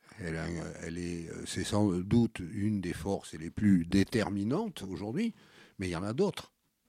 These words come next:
Donc, euh, il, il faut pas, il faut pas, euh, alors, la, la, la,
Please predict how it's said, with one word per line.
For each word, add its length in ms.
Donc, 320
euh, 420
il, 300
il 80
faut 140
pas, 500
il 140
faut 140
pas, 400
euh, 680
alors, 320
la, 320
la, 260
la, 120